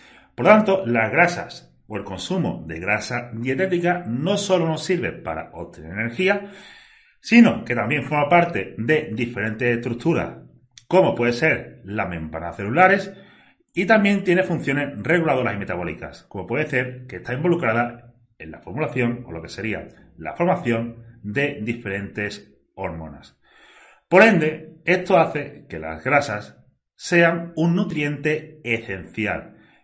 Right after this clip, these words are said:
y los hidratos de carbonos no sean un nutriente, digamos, esencial, ya que cumplen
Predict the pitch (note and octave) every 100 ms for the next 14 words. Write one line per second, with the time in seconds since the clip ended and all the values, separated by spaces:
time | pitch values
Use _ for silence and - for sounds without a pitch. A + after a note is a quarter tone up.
0 | _ - C#3+ A#2 G2 F2 F#2 A2 A2+ C#3
1 | E3+ D#3 E3 - - - _ _ _ _
2 | _ A2+ D3 G#3 G3+ D3 C#3 C3+ - C#3
3 | E3 E3 B2 B2 B2+ C3 B2+ B2+ G2+ A2
4 | A2 A#2 - - G#2+ F#2+ - E2 - D#2
5 | - _ _ _ _ _ _ _ _ -
6 | G#2 A#2+ A2 F3+ G#3 - B2+ B2 - -